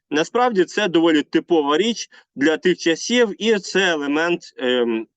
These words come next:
епохи феодальної роздробленості. А, у Ростислава було троє синів, на які, яким він роздав землю, а потім вони часто теж ділили її між своїми синами.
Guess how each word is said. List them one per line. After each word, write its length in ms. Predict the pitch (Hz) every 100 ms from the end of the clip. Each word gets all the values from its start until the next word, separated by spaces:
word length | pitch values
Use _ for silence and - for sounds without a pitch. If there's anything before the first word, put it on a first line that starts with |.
| _ -
епохи 380 | 139 185 185 160
феодальної 540 | 156 139 156 151 143
роздробленості. 720 | 139 127 139 110 104 101 - - _ - - - _
А, 240 | 123 127 131
у 220 | - 220
Ростислава 560 | 220 - 180 196 170 151
було 260 | 147 143
троє 300 | - 160 147
синів, 400 | - 190 240 247 - _ _
на 120 | 160 165
які, 380 | 170 196 185 165 _ _
яким 260 | - - 185
він 100 | -
роздав 380 | 160 160 170 151
землю, 540 | 143 160 156 151 151 - - _
а 120 | 208
потім 340 | 214 262 202 165
вони 480 | 165 202 226 180 135
часто 460 | - 190 190 165
теж 400 | - 180 170 - 147
ділили 560 | 113 156 156 175 170
її 180 | 147 151
між 200 | 151 143
своїми 340 | 151 151 147
синами. 440 | 135 131 113 85